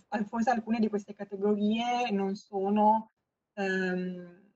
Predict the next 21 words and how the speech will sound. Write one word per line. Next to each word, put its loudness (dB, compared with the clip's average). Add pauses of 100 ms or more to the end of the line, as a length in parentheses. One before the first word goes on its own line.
(120)
cioè -8
possono -4
avere, 0
diciamo, 4
un 4
confine 4
un 6
po' 0
labile, 6
soprattutto 2
penso 2
alla 4
fonte 2
incerta, 6
alla 4
fonte 2
assente. 4
Noi 8
abbiamo 8
pensato 8
che, 8